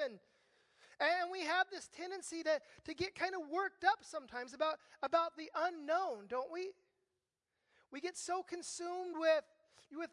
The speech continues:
with the what ifs and the maybes and the might happens. We,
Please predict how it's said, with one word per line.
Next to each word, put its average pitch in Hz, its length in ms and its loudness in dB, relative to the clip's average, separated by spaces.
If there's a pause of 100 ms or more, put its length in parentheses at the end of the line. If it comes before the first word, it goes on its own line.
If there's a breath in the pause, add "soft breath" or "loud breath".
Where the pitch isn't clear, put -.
with 320 180 -6
the 294 100 -6
what 320 340 4
ifs 349 400 2
and 294 160 -2
the 302 40 -6
maybes 320 560 0
and 302 140 -4
the 302 60 2
might 311 360 2
happens. 233 840 -6 (640 soft breath)
We, 311 240 -4